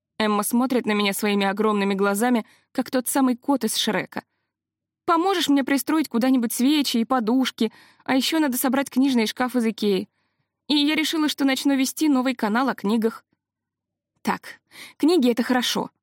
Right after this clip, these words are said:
но мы собирались в клуб». Я не могу пропустить эту вечеринку, мне надо увидеть его. «Да там такая толпа народу, уверена».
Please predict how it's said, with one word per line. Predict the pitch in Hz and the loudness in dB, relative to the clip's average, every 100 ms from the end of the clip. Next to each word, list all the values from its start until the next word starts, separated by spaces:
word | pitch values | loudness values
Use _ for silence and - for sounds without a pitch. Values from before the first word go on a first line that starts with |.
| _ | _
но | 254 | 2
мы | 262 269 | 2 2
собирались | 254 226 285 247 | 2 2 2 0
в | - | -2
клуб». | - 214 165 - _ _ _ _ _ _ _ _ _ _ | -2 0 0 -6 _ _ _ _ _ _ _ _ _ _
Я | 240 226 | 0 2
не | 226 | 2
могу | 226 202 | 0 -2
пропустить | 170 185 185 - 247 240 | -4 -4 -4 0 -2 0
эту | 202 190 | -2 0
вечеринку, | 185 220 190 165 | 0 0 0 0
мне | 196 202 | 0 2
надо | 196 196 214 | 2 2 0
увидеть | - 220 214 180 165 - | 0 0 2 -2 -4 -4
его. | 160 - _ _ _ _ _ | -6 -6 _ _ _ _ _
«Да | 269 339 | -2 0
там | 381 | 0
такая | 370 370 381 | -2 -2 -2
толпа | 381 359 370 | -2 -2 0
народу, | 359 359 381 415 247 - _ _ | 0 0 -2 0 -2 -4 _ _
уверена». | 311 392 415 233 208 | 0 2 2 2 0